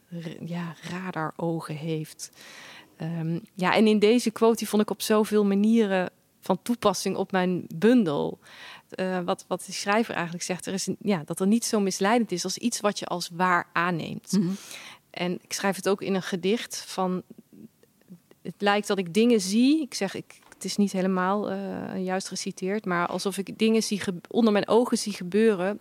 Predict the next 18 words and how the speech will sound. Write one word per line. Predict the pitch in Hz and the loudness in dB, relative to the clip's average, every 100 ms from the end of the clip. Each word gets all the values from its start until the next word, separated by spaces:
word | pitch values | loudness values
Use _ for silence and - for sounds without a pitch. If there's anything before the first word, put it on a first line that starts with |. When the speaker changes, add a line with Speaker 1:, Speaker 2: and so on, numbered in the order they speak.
| - | -6
Speaker 1:
eh, | 196 | -2
dingen | 196 202 | 0 0
die | 190 | -2
de | 196 | 0
natuurwetten | 196 190 254 240 196 - - | 0 2 2 4 2 -2 0
uitsluiten. | - 247 - 175 165 170 - - _ _ - - - - _ | 2 2 -2 -6 -8 -8 -10 -14 _ _ -20 -20 -20 -20 _
Dus | 196 196 | -4 -2
zou | - 214 | 2 4
het | 214 | 4
niet | 208 - | 2 2
kunnen | 233 226 202 | 2 4 4
dat | 196 - | 2 0
een, | 196 190 | -2 -2
een | 185 170 | -2 2
dingen | 214 220 | 4 4
die | 208 196 | 4 2
wij | 185 | 2
zien, | 180 202 233 214 180 | 2 4 4 4 0